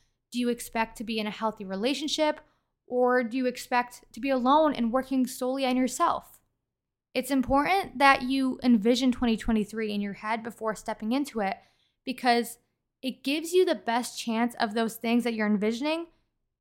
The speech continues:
to actually happen. When you think about a year from now, where do you see yourself?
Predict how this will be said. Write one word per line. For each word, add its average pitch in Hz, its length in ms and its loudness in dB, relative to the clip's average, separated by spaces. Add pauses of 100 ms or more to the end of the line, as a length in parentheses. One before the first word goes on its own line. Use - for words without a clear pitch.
(120)
to - 240 -4
actually 254 420 0
happen. - 600 -6 (760)
When 254 160 4
you 277 120 6
think 311 280 -2
about 262 480 6
a 254 60 4
year 240 300 4
from 226 200 0
now, 185 400 0 (440)
where 254 260 2
do 330 140 -2
you 330 100 4
see 254 240 -6
yourself? - 720 -4